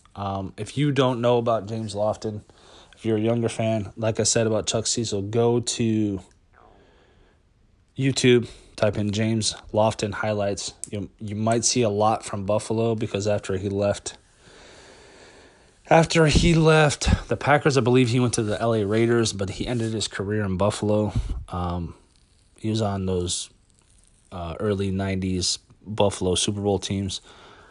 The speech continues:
But he's very, very smooth, very fast, very quick. Mostly fast.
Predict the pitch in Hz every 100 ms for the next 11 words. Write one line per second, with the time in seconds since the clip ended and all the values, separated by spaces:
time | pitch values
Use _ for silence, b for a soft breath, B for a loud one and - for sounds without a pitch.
0 | B B B _ _ 110 78 - 147 107
1 | 95 - 120 135 143 135 110 98 101 123
2 | 120 107 - 104 101 101 92 - - 117
3 | 131 131 113 - 110 98 90 - 113 113
4 | 101 - - 113 98 - - - - b
5 | b b b b b _ _ _ _ _
6 | 113 131 139 143 123 - 117 104 95 -